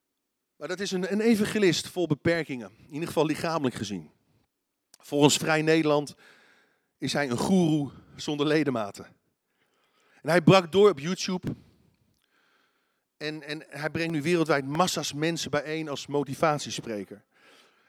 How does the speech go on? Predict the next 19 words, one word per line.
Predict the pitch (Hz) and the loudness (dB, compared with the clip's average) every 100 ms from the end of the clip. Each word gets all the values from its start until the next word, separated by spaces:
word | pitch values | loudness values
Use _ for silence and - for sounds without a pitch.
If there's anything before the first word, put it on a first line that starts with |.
| - | -8
En | 139 | -2
in | 202 | 0
zijn | 196 185 165 139 | 4 2 2 2
leven, | 151 208 220 170 139 196 - - _ _ _ | 6 8 8 4 0 -6 -8 -20 _ _ _
of | 139 180 | -4 -2
in | 170 | -2
zijn | 170 151 | -2 2
boek | 135 196 - 131 | 2 2 0 -2
Leven | 151 202 190 165 | 2 2 2 -2
zonder | 180 160 | -2 0
beperkingen, | 143 - 190 190 131 131 - _ _ _ _ _ _ _ _ _ _ _ | 0 2 2 0 -2 -8 -10 _ _ _ _ _ _ _ _ _ _ _
brengt | _ 147 190 214 | _ 2 2 2
hij | 208 190 160 | -2 -4 -4
een | |
hele | 135 156 190 185 | -4 2 2 2
eenvoudige | 156 143 185 180 170 156 160 | -2 -6 -4 -4 -4 -4 -6
boodschap | 123 156 165 - 156 | 0 2 2 2 -6
van | - 143 | -6 -8
hoop. | 123 151 117 | 2 4 4